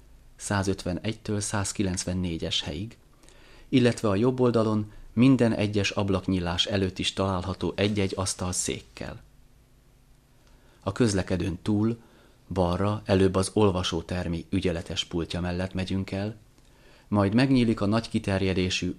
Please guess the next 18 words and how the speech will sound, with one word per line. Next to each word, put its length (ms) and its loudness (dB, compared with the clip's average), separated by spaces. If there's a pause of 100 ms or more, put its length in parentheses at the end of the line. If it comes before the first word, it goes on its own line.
olvasói 680 -2
tér, 380 -6 (680)
öt 160 2
sorba 360 2
rendezett 480 2
dupla 300 0
asztalokkal 580 -4
és 100 -4
székekkel. 840 -6 (960)
Ötvenegytől 1080 -6
százötvenes 880 -6
helyig. 380 -10 (1700)
A 140 -4
terem 300 4
végében 680 2
az 140 -2
asztalok 500 0
mögött 420 2